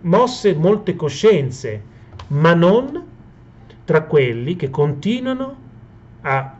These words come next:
cercare di rimanere al governo e cercare di vincere anche le prossime elezioni quando saranno,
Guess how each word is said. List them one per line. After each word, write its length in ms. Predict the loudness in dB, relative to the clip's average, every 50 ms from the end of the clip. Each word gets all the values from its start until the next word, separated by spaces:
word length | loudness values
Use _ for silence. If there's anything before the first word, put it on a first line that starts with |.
| -20 -20 -20 -20 -4
cercare 800 | 0 0 0 0 2 2 4 4 4 2 0 -2 -4 -6 -10 -12 -14 -20 -20 -14 -6
di 80 | -2 0
rimanere 380 | 2 2 4 4 4 6 4
al 120 | 4 2 2
governo 720 | 2 4 4 6 4 4 2 0 -6 -10 -12 -14 -14 -16 -20 -20 -20 -20 -20 -20 -8
e 100 | -8 -8
cercare 540 | 0 0 0 0 2 2 2 4 4 4 2
di 300 | 2 -2 -6 -8 -8 -10 -14 -20 -20 -20 -20 -16 -6
vincere 520 | -2 0 2 2 2 2 2 2 4 4
anche 220 | 4 2 2 2
le 120 | 2 0 2
prossime 440 | 4 4 4 4 2 0 0 0 2
elezioni 400 | 2 0 2 2 2 2 2 2
quando 220 | 0 -2 -2 -2
saranno, 720 | -2 0 -2 -2 -2 -4 -8 -8 -8 -8 -10 -12 -14 -16